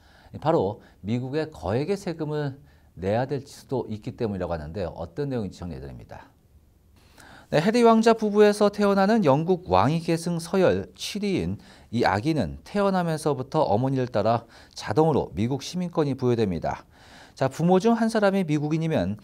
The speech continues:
태어나는 아기는 미국 시민권자가 된다는 이민법 때문입니다.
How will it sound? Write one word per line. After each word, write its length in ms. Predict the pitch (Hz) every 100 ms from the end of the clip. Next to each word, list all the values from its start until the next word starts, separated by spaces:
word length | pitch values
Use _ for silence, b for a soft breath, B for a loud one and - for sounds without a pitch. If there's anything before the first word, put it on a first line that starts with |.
| B B -
태어나는 520 | 214 196 190 175 165
아기는 460 | 135 143 175 156
미국 280 | 90 117 139
시민권자가 680 | - - 196 185 180 165 147
된다는 460 | 135 117 101 120 120
이민법 520 | 98 123 147 143 123
때문입니다. 680 | - 131 113 85 73 - -